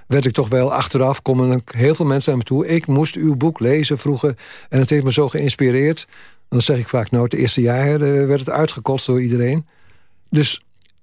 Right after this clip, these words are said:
soms krijg je de tijd daar weer mee. En daarom zeg ik ook tegendenken. Ik denk dat ik een van de eerste ben die hevig kritiek heeft gehad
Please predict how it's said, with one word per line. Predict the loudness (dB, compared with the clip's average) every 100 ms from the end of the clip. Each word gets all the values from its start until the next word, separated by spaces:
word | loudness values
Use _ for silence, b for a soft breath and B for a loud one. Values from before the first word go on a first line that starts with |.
| _
soms | -4 0 2 0
krijg | 0 0 2
je |
de | 0
tijd | 0 0
daar | 0 0
weer | 2 2
mee. | 2 0 -2
En | -2 0 -2 -8 -4
daarom | 0 2 2 2
zeg | 2 0
ik | 0
ook | -4 0
tegendenken. | 0 0 0 0 0 0 -4 -6 _ b b b b b
Ik | -4 0
denk | 2
dat | 2 0
ik | 0
een | 0
van | 2 0
de | 0
eerste | 0 0 0 -2
ben | 0 0 0 -2 -8 _ -20 b b b
die | 0 2 4 2
hevig | 2 2 2 2 -4 -4 -10 -4
kritiek | -2 0 0
heeft | 0 0
gehad | 0 -2 -4